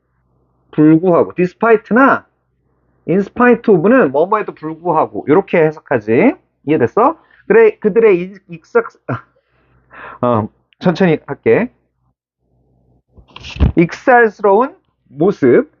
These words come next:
여기에도 불구하고, 그것에도 불구하고, their true purpose, 그들의 진정한 목적은, 아, 내가 지금 마이크를 안 하고 있는 줄 알고 잠시 마이크 찾았어. <laughs> 근데 아, 마이크를 하고 있었어.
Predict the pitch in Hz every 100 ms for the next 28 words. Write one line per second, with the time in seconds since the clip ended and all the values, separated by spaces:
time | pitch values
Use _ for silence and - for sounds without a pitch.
0 | _ 117 135 135 165 165 139 123 113 104
1 | - 135 165 165 160 123 123 120 110 104
2 | 165 226 - _ _ - 147 147 143 -
3 | 262 254 - 226 226 - - _ _ _
4 | _ 131 147 190 - 147 135 170 185 127
5 | - 139 107 95 170 294 _ - - 147
6 | 160 151 - 160 123 156 - 262 220 165
7 | 185 220 208 175 143 135 135 180 135 139
8 | 123 156 - - 147 139 - 117 - _
9 | - - 320 - 196 - - 139 123 120
10 | - 127 139 - 139 170 160 110 113 -
11 | -